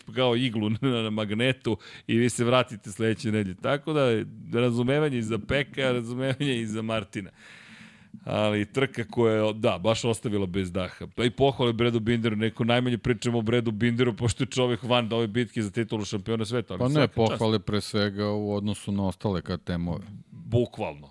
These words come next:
Speaker 1: Ali
Speaker 2: Pre
Speaker 1: uzeo
Speaker 2: s-,
Speaker 1: si mi
Speaker 2: pre
Speaker 1: reči iz
Speaker 2: svega
Speaker 1: usta.
Speaker 2: zbog toga, pre svega zbog toga. Ali eto, nekako ova, ova staza je pokazala da, da, da, i, da se prave tu neke anomalije koje smo videli kroz, i kod Quartarara i, i kod, e, Markeza. Znači, u principu, svi motocikli su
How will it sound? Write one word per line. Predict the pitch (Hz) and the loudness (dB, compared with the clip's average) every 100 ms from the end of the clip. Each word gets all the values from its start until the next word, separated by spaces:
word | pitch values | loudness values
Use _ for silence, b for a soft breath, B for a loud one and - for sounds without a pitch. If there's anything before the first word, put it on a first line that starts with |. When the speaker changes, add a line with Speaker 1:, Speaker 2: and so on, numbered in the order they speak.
| - | -6
Speaker 1:
Ali | 110 113 | -2 2
Speaker 2:
Pre | 104 | 2
Speaker 1:
uzeo | 151 | 2
Speaker 2:
s-, | 123 | -2
Speaker 1:
si | |
mi | 143 | 2
Speaker 2:
pre | - | 4
Speaker 1:
reči | 156 | 4
iz | - | 4
Speaker 2:
svega | 123 117 | 2 4
Speaker 1:
usta. | 135 110 | 4 2
Speaker 2:
zbog | - | -2
toga, | 98 113 87 64 - | 0 2 2 -4 -10
pre | 85 80 | -10 -8
svega | - 85 82 | -8 -6 -8
zbog | 87 82 | -10 -10
toga. | - 82 - b b b b b | -6 -6 -8 b b b b b
Ali | 92 90 95 | 0 2 2
eto, | 101 - | 2 0
nekako | 92 92 92 - 98 95 92 B B B | -6 -6 -8 -2 0 0 -2 B B B
ova, | 95 92 95 95 92 | 0 2 4 2 2
ova | 90 95 98 | 0 -2 -2
staza | - 98 95 101 | -2 -2 0 -2
je | |
pokazala | - 98 - 92 90 98 92 | -2 -6 -4 -2 -2 -2 -2
da, | 95 92 | 0 -2
da, | 92 92 | -2 -4
da, | 90 92 | -2 -2
i, | 95 92 | -2 -4
da | 92 | -6
se | 92 - | -6 -6
prave | - 101 92 | 0 2 2
tu | - 92 | 0 -4
neke | 92 - | -4 -4
anomalije | 92 92 92 92 92 95 | -4 -2 0 0 2 0
koje | 92 98 90 | 0 -2 -4
smo | - | -4
videli | 95 92 92 90 | -4 -2 -4 -6
kroz, | 90 - _ 92 | -10 -18 _ -10
i | 95 | -8
kod | 98 - | -8 -4
Quartarara | 92 85 101 95 98 98 98 | -6 -2 -2 2 2 2 0
i, | 98 104 | -2 -2
i | 101 | -6
kod, | 92 - 98 | -4 -4 -4
e, | 95 101 95 95 B B B B | -2 0 0 -2 B B B B
Markeza. | 98 87 - 95 76 | -4 -2 0 0 0
Znači, | 76 82 - | -6 -8 -8
u | 82 | -8
principu, | 87 82 95 85 95 | -6 -2 -4 -2 -6
svi | - 98 | -2 0
motocikli | 95 92 - - 95 101 | 2 0 -6 -8 -4 -4
su | 98 101 92 90 | -4 -2 0 -2